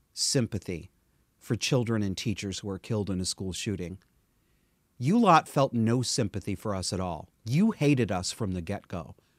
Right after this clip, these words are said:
Your fear started at the beginning, your hysteria started, and when we didn't lock down along with you, you treated us like shit. You never showed us any compassion. Some of you are our friends.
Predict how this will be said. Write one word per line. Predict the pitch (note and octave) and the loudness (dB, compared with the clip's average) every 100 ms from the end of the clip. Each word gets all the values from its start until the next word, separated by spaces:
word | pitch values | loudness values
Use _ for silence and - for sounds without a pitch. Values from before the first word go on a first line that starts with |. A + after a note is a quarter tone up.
| _ - | _ -2
Your | A2+ | 0
fear | - - D#3+ E3+ | 0 4 6 6
started | - F3+ D3 C#3 | 6 6 6 4
at | A2+ | -2
the | |
beginning, | G#2+ A2+ A2 A2 G#2+ | -4 -2 0 0 0
your | G2+ | -2
hysteria | G#2 - C3 B2 A#2+ | -4 -2 0 2 2
started, | G#2 - G#2 G2 G2 - - - | 0 0 0 0 -6 -10 -20 -8
and | A#2+ G#2+ | -2 -2
when | G#2 | 0
we | G#2 A2 | -2 0
didn't | D3 D#3 E3+ - _ _ _ _ _ | 2 2 0 -4 _ _ _ _ _
lock | A2+ A#2+ C#3+ - | 2 6 6 6
down | D3+ B2+ A2 G#2 - | 6 8 6 0 -2
along | A2+ A2 G#2 G2+ | 2 4 2 2
with | G2+ G2+ | 0 -2
you, | B2 B2 D#3+ _ _ _ _ _ _ | -2 -2 -2 _ _ _ _ _ _
you | A#2+ | -2
treated | A#2 - D3+ D3+ | 0 2 2 4
us | B2 - | 2 0
like | A2 - | -6 -4
shit. | - - - - - _ _ _ _ _ | -4 -2 -4 -6 -14 _ _ _ _ _
You | - C3 | 2 4
never | C3 C#3+ D#3 D#3+ | 6 6 6 4
showed | - B2 G2+ | 2 0 0
us | F#2 - | -2 -4
any | F#2 | -4
compassion. | F2+ F#2+ - F2+ F2 G2+ - _ _ _ _ _ _ _ _ | -6 -8 -4 -4 -4 -8 -12 _ _ _ _ _ _ _ _
Some | - F3 G3 | 4 8 8
of | E3 | 6
you | E3+ | 6
are | D3 B2 | 8 6
our | A2+ G#2+ | 4 2
friends. | - B2 A2+ F#2+ F2 - | -2 -2 0 -2 -4 -6